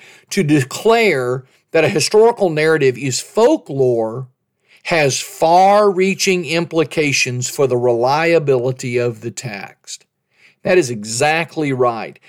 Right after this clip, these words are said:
If we start writing stuff off in Scripture as just being myth and legend,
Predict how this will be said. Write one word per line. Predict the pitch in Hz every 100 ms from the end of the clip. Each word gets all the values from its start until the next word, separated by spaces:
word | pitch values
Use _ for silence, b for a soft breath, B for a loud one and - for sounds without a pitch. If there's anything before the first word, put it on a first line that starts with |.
| b _
If | 127 -
we | 165 226
start | - - 196 165 143 -
writing | 127 127 147 165 170 170
stuff | 135 - 160 156
off | 147 147 147 143
in | 135
Scripture | 127 - 127 - 120 117 B B
as | 127 123
just | 156 143 139
being | 127 120
myth | 135 165 190 190 -
and | 127
legend, | 123 151 143 123 101 -